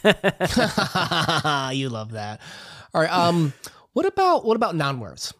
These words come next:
Speaker 2: right? So we have Laura and Nick, who are the newlyweds, and I'm just sorry, <laughs> don't give any advice as a newlywed. Wait for a little bit. I'm just <laughs> saying.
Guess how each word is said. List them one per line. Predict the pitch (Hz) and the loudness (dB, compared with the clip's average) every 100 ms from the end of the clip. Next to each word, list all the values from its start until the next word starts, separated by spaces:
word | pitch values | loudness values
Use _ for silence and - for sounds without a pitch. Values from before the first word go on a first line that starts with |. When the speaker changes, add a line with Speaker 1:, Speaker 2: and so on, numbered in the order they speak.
| _ | _
Speaker 2:
right? | 131 120 120 | -8 -6 -4
So | - 143 135 135 135 - _ _ _ - | 2 4 6 4 2 -2 _ _ _ -4
we | 139 | -2
have | 131 135 127 | 0 0 0
Laura | 123 139 190 | 2 2 2
and | 165 127 | 2 2
Nick, | 127 - - _ _ | 2 -2 -12 _ _
who | - | 0
are | 151 | 2
the | 147 | 4
newlyweds, | 151 160 160 143 135 131 127 120 | 4 4 4 4 4 2 0 -4
and | 143 | -2
I'm | 127 131 | -2 0
just | 139 | 0
sorry, | - 143 135 131 123 120 127 - 147 120 120 - | 0 2 2 2 0 -4 -10 -14 -12 -8 -6 -6
<laughs> | - 123 120 127 - _ | -6 -10 -10 -12 -18 _
don't | - 123 | -4 -2
give | 131 120 | 0 -2
any | 120 135 | -2 -2
advice | 139 135 131 | 0 0 0
as | 131 127 | 0 0
a | |
newlywed. | 127 123 117 107 95 104 | 0 -2 -4 -6 -8 -10
Wait | 107 113 - | -6 -6 -6
for | |
a | 127 | -10
little | 127 120 | -8 -8
bit. | 123 131 107 | -8 -8 -8
I'm | 82 104 | -10 -8
just | 120 120 | -6 -4
<laughs> | |
saying. | - 123 | -2 -2